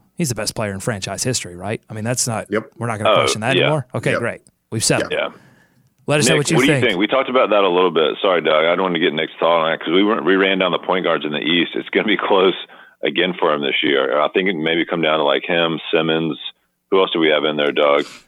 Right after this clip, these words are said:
Speaker 1: Uh, Bradley Beal. I think that's the bubble right now. It's
Speaker 3: Yeah.
Speaker 1: Kemba Walker, Brad
Speaker 2: Yeah.
Speaker 1: Beal, and Ben Simmons, uh,
Speaker 3: Simmons.
Speaker 1: with, with maybe Wall.
Speaker 3: Yeah, I think Simmons. Oh, Wall's in.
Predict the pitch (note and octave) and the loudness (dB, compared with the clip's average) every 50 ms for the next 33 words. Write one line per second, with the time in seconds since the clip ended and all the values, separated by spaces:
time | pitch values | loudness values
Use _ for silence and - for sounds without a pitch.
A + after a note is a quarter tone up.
0 | _ _ _ _ - C3 C3+ B2 D3 D3+ E3 F#3+ F#3 F3+ C#3 A#2+ D3+ D3+ B2+ G#2 | _ _ _ _ -4 -4 -2 0 0 2 2 2 2 2 2 2 2 2 2 0
1 | G#2 A#2 C3 - G3 F#3 C3+ C3+ F3+ F#3+ - - F3 C#3+ A#2 C#3+ C#3 B2 A2+ G2+ | 0 -2 0 0 0 0 2 2 2 0 2 0 -2 0 2 2 0 2 0 -2
2 | G#2 G2+ A2 A2 A2 A#2 A2+ A2+ G#2 G2+ A#2 A#2 A#2 - D#3+ D#3 D3+ D3 D3+ D3 | -4 -4 -4 -4 -4 -6 -6 -4 -2 0 2 2 4 4 4 4 4 4 2 2
3 | - D3+ C3 A2 B2+ C3+ C#3 C#3 B2+ F#2 - C3 C3+ C3+ C3 B2+ B2 A#2+ A#2 A#2 | 2 0 -2 0 2 2 2 2 2 0 0 0 0 2 2 2 2 0 0 -2
4 | - - C3+ C3 B2 A#2 A2 F#2+ B2+ C3 B2 A#2 - - C#3+ B2+ A#2 G#2+ G2+ G2 | -2 -2 -2 0 0 -2 -2 -2 -2 -2 0 0 0 0 0 0 -2 -4 -6 -4
5 | F#2+ - - - - - - B2+ A#2+ A#2 A2 A2+ D2 B2+ B2+ B2 A#2 A2 - - | -2 -2 -2 -2 -2 -4 -4 -4 -2 -2 -2 -2 0 0 0 0 0 -2 -4 -8
6 | - B2 B2+ B2 A2 - - D3+ C3+ C#3 E3+ G#3+ C4 C4+ B3 D3 A#2+ B2+ C#3+ D3 | -6 -2 -2 -2 -2 -4 -10 -6 -2 2 2 2 4 2 2 4 4 4 6 6
7 | C#3 G#2 D#3 D#3+ - - - C3 B2+ C3+ C3 B2 A2 F#2 - _ _ _ _ _ | 4 4 2 0 0 -2 -2 -2 2 2 2 2 2 -2 -4 _ _ _ _ _
8 | _ _ _ _ _ _ _ _ _ _ _ _ _ - G2+ G2 E2 E2+ F2+ G#2 | _ _ _ _ _ _ _ _ _ _ _ _ _ 0 0 2 4 4 4 4
9 | A#2 G2+ D2 C#2 D#2 D2+ C#2 C2+ C2 | 2 2 0 0 -2 -2 -2 -4 -6